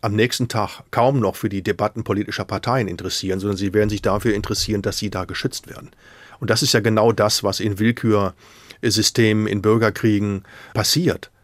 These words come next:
dass Menschen nicht mehr für den nächsten Tag planen können. Und wenn sie nicht mehr für den nächsten Tag planen können, dann sind ihnen langfristige Strategien von politischen Parteien egal. Sondern dann wollen sie, dass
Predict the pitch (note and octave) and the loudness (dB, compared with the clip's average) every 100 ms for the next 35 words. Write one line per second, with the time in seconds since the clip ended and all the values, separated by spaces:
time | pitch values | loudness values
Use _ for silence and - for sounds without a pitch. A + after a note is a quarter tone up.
0 | _ - G#2 A2+ A#2 - B2 B2+ - A#2+ | _ -4 0 2 2 2 2 2 2 2
1 | A2+ B2 A2+ G#2+ - G#2+ A#2+ D#3+ - F#2+ | 2 2 2 0 -2 -6 -4 -4 -2 -2
2 | E2 E2 - - - - - B2+ A2+ B2+ | -2 -6 -10 -10 -14 -20 -6 0 4 4
3 | C3 A#2+ B2+ B2 B2+ A#2 A2 G#2+ G#2+ - | 4 4 2 2 0 2 2 2 0 -2
4 | - C3+ F#3 - G#2 F2 F2+ - F#2+ A#2 | -2 0 -2 0 -2 -2 -4 -2 -2 -2
5 | - - G#2 B2+ C#3 A2 G#2 E3+ F#3+ C#3+ | -6 -4 0 0 0 2 4 2 2 0
6 | - B2 A#2+ - A2 A2+ A2 D3 G#2 - | 0 -2 -4 -4 -2 -2 -2 -2 -2 -2
7 | G2 G#2+ G#2 A2+ - G2+ G2 G#2+ G2+ F#2 | -2 0 -2 -2 -6 -4 -4 -2 -4 -4
8 | F2 - - - - - - - A#2 G2+ | -6 -8 -10 -18 -20 -20 -20 -8 -2 0
9 | F#2+ A#2 D3 A2 A#2 A#2+ A2+ G#2+ A2 - | 2 4 4 4 4 4 2 2 0 -2